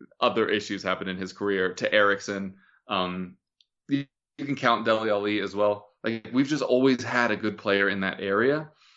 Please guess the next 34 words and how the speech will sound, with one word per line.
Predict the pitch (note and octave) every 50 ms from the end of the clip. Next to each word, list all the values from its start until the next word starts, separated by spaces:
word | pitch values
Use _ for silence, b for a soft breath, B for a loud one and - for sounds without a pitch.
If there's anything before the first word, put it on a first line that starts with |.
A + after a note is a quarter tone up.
| B B B B B B B
But | C#3 C#3 -
the | B2+ C#3
system | C3+ - F#3+ F#3+ G3 G3+
that | F3 D#3
Conte | D3+ E3+ E3 D3 D3
has | B2 A#2+
chosen | - B2+ B2 A#2+ A2+
to | G#2+
play | G#2+ C3+ C3+ B2+
with | A2 G2+
us | G2 G2 G2
is | - - A2 G#2+
not | A2 B2 C#3+ D3
the | E3 D#3
three | - - D#3 D3
five | C#3+ C#3+ B2+ B2 A#2+
two, | - - D3+ C3 F#2
despite | - - G#2 - D3 D3 C#3+
how | D3+ D#3
well | D3 D3 C#3+ C#3
it | -
worked | C3+ C3+ -
against | C3+ C3 B2 A#2
Liverpool, | C#3+ D3 B2+ A2 - F#2+ - - _ _ -
the | G#2+
first | G#2+ - A#2 A2+ - - - _ -
match | A#2 G2+ G2+ G2 - -
that | F2
we | F2 D#2+
played | - A#2 A2+ A2
against | G#2 F#2+ F#2+ F#2 -
you | F#2 F#2
last | F#2 F2 F2 F2+ -
season. | F#2 F#2 - - - - -